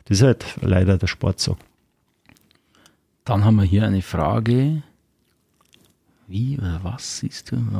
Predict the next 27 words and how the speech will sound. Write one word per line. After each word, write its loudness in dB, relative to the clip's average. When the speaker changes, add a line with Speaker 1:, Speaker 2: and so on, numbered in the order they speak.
Speaker 2:
Also -2
ich, -2
ich 2
übersetze 0
es 2
einfach 4
mal, 4
es 2
soll 2
wahrscheinlich 2
lauten, 0
ähm, 4
wo 4
siehst, 0
wo 4
siehst 0
du 4
die 2
Blue 0
Devils 2
in 2
drei 0
Jahren 2
und 2
auch 0
dich 0
persönlich? 2